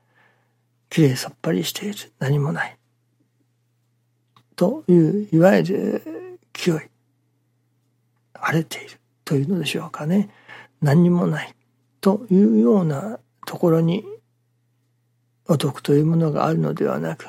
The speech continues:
私どもが問題を少しは抱えている。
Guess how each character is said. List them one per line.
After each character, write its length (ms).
私 540
ど 60
も 180
が 420
問 240
題 240
を 260
少 220
し 160
は 140
抱 340
え 40
て 120
い 120
る。 120